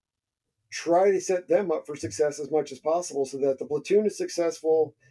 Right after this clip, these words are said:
it looks good for them, and they're understanding what it is that the role of the N C O is underneath them. So they understand that they can, they're supposed to lean on that N C O for the rest of their career, because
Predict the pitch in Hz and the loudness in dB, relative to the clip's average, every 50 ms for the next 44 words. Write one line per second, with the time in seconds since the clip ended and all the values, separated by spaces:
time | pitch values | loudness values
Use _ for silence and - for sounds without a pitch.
0 | _ _ 143 151 151 160 175 180 - - - 185 180 - 170 170 156 156 151 151 | _ _ -4 -2 0 0 -2 -2 -2 0 0 0 0 0 -2 4 4 6 4 4
1 | 156 - 160 143 139 151 165 170 175 175 165 156 156 151 139 - 156 156 160 160 | 2 -2 -6 0 4 4 4 6 4 2 2 0 -2 -4 -6 -2 0 0 0 0
2 | 151 139 135 139 139 135 143 135 143 139 139 135 127 - 151 139 - 139 131 147 | -2 0 0 0 0 0 0 2 4 4 4 2 2 -2 -2 -2 -2 -4 2 4
3 | 151 151 156 151 139 127 139 139 135 135 131 127 - 139 135 135 135 135 139 131 | 6 6 6 6 4 0 -2 -4 -2 -4 -4 -6 -4 0 2 4 4 4 2 2
4 | 127 123 120 117 - - - _ _ _ _ _ _ _ _ _ _ _ _ _ | 0 -2 -4 -6 -10 -14 -16 _ _ _ _ _ _ _ _ _ _ _ _ _
5 | _ _ 175 165 151 151 143 151 170 180 - 151 127 127 - 147 139 147 156 160 | _ _ 2 2 2 2 0 -2 -4 0 0 0 0 0 -4 2 2 2 4 4
6 | 156 156 147 - 165 165 165 165 156 151 139 135 - 143 143 139 139 170 - - | 0 0 -4 -2 -2 0 0 0 0 0 -2 0 2 4 2 2 2 -2 -2 -2
7 | 156 143 - - - 170 156 - - 147 143 156 165 160 147 139 139 139 135 139 | -2 -2 -2 0 0 0 0 0 0 2 2 2 4 2 2 0 0 0 0 0
8 | 139 139 127 - 139 135 147 160 165 151 139 135 131 - 143 139 131 135 135 135 | -2 -2 -4 -8 0 2 4 4 6 4 4 2 0 0 0 0 2 2 0 -2
9 | - 135 127 135 127 123 - 139 131 - 190 156 139 123 - - 127 151 151 139 | -4 0 0 0 0 0 -6 -6 -2 0 0 2 0 0 -2 -4 0 2 2 2
10 | 123 - - | 0 -6 -16